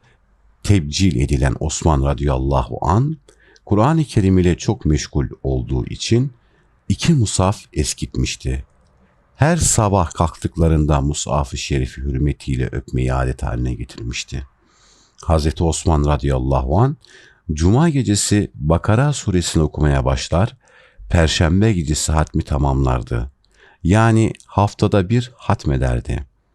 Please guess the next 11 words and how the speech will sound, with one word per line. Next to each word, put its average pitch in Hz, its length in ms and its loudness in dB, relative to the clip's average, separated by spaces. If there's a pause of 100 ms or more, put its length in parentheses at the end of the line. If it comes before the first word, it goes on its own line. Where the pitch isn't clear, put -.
(280)
Diğer 120 320 4
sahabilerden 73 880 2
İbni 69 300 -2
Mesud 65 400 -4
radıyallahu 65 760 -2
anh 110 160 0
da 82 280 0 (480)
Kur'an-ı 131 460 0
Kerim 101 440 2
Cuma'dan 80 560 2
Cuma'ya 73 640 0